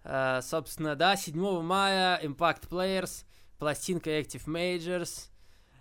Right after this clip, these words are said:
Э, и прямо сейчас вашему вниманию предоставляется вживую из нашей студии. Это никакая не включённая запись. Мы хотим сделать, чтобы это было правда, как вот приходят там к Урганту, к Феллону исполнять вживую, насладиться таким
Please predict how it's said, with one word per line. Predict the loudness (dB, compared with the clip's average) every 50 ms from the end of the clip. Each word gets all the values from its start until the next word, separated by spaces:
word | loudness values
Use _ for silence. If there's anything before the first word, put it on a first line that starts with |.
| -20 -20 -16
Э, | -10 -6 -4 -2 -2 0 0 -2 -4 -4
и | -6 -4 -2 -2 -2
прямо | -2 0 0 0 2 2 0 -2
сейчас | -4 -6 -8 -2 0 4 4 4 2 2 0
вашему | 0 0 0 0 -2 -6 -6 -4
вниманию | -4 -4 -2 -2 0 0 0 -2
предоставляется | -2 -4 -6 -6 -8 -6 -6 -4 0 2 2 2 2 0 -2 -2 -2 -2 -2 -2 -4 -18 -20 _ _
вживую | -8 -4 0 2 2 2 4 4 4 4 4 4 2 -2 -6 _ _ _ -6
из | -4 -4 -2 0
нашей | 2 2 2 2 0 -4 -4
студии. | -4 -2 0 0 0 0 0 -2 -2
Это | -2 -2 -6
никакая | -6 -6 -8 -4 0 2 2 2
не | 2 -2 -4
включённая | -4 -6 -8 -8 -8 -4 -4 -4 -2 -2 -2 -2 -2
запись. | -2 2 2 4 4 4 2 0 -6 -6 -4 -6
Мы | -6 -6 -4
хотим | -6 -8 -8 -6 -8 -10 -10
сделать, | -8 -6 -6 -6 -6 -6 -10
чтобы | -12 -12 -10 -6 -6 -6
это | -6 -8 -10
было | -6 -6 -4 -4 -6
правда, | -8 -4 -2 0 0 0 0 -4 -10 -14
как | -14 -14 -12
вот | -12 -12 -12 -12 -18 -20 -20 -20 -20 -20 _ -10
приходят | -8 -8 -4 0 0 0 0 0 -2
там | -6 -8 -8 -8 -8
к | -4
Урганту, | -2 0 0 0 -2 -2 -4 -6 -10
к | -10 -4
Феллону | -2 0 0 2 0 -2 -4
исполнять | -6 -6 -6 -6 -4 -4 -4 -6 -6
вживую, | -6 -4 -2 -2 0 2 2 4 4 4 2 0 -2 -10 -20 -20 -20 -20 _ _ _ _
насладиться | -4 -4 -4 -2 0 -2 -2 0 -2 -4 -4 -4 -8 -8 -8
таким | -8 -12 -14 -12 -14 -14